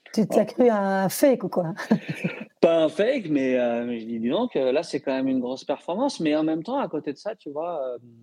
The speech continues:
Speaker 2: je trouve qu'il y a de plus en plus de, de plus en plus de grosses performances et de surprises, en fait, tu vois, euh, même chez, pas que ça soit chez les garçons, chez les filles, mais,
Speaker 1: Ouais.
Speaker 2: mais c'est, c'est, c'est certain, et ça va être de plus en plus. On a vu, euh, le record du nombre de matchs en cinq sets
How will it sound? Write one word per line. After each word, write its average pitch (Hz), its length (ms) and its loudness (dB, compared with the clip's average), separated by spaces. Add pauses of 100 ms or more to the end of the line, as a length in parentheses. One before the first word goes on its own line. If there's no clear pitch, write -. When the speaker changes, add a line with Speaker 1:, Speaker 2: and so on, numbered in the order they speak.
(380)
Speaker 2:
je 113 120 -4
trouve 131 300 -2
qu'il - 160 -4
y 113 40 2
a - 20 -4
de 113 120 -2
plus 113 260 -2
en 110 100 -2
plus 123 300 0
de, 107 300 -4 (500)
de 113 200 -6
plus 117 260 0
en 110 100 2
plus 113 240 0
de 113 80 4
grosses 113 280 2
performances 113 680 0
et 113 40 4
de - 60 -4
surprises, - 440 2
en 107 100 -2
fait, 110 220 -4
tu - 140 -4
vois, 110 440 2
euh, 104 40 -4
même 110 220 2
chez, - 160 -10 (100)
pas 113 60 -6
que - 100 -12
ça 110 100 0
soit - 180 -2
chez - 140 -2
les 113 120 2
garçons, 113 300 0
chez - 160 -2
les 113 120 0
filles, 127 300 0 (500)
mais, 120 200 2
Speaker 1:
Ouais. 214 100 4
Speaker 2:
mais 208 60 4
c'est, - 180 0
c'est, - 220 -2
c'est - 340 -2
certain, - 440 0
et 104 80 0
ça 120 200 -2
va 113 140 2
être 117 100 -2
de 113 100 2
plus 110 240 0
en 110 100 2
plus. 127 300 -2
On 107 100 -2
a 107 120 2
vu, 113 260 2
euh, 104 120 2
le 107 120 4
record 110 440 2
du 110 140 0
nombre 110 220 0
de 104 220 2
matchs 110 220 -2
en 113 40 -10
cinq 110 260 -4
sets 160 180 0